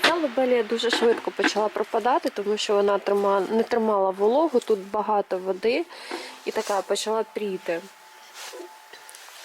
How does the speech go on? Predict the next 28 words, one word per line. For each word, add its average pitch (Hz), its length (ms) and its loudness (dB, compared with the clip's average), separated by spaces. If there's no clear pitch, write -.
Точно 247 260 -2
так, 233 200 -2
як 233 180 -2
і 247 40 -2
в 240 60 -8
цьому 208 380 0
куточку. 220 680 -2
Тут 208 140 0
взагалі 202 400 2
дуже 269 220 2
швидко - 340 -2
попріла. 226 640 0
А 196 260 2
тут 233 240 -2
ось - 140 -4
навіть 202 280 2
ще 202 280 0
намагається 196 680 0
квітнути, 240 600 -2
але 214 180 2
все 214 200 -2
одно, 208 280 2
бачите, 202 420 -4
там 190 260 -2
дуже 190 340 4
в 190 40 4
ній 185 200 4
мокро. 190 500 2